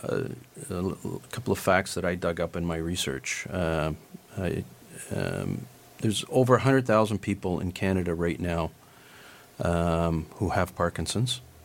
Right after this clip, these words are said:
Their average age is sixty. In the next twelve years, that number will increase to a hundred and sixty thousand.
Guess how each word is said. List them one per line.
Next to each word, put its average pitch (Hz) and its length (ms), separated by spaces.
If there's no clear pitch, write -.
Their 87 160
average 95 340
age 92 240
is 85 100
sixty. - 580
In 101 300
the 92 80
next 110 600
twelve 127 420
years, 107 680
that 98 240
number 101 360
will 95 200
increase 101 500
to - 140
a 87 60
hundred 95 280
and 90 140
sixty - 460
thousand. - 540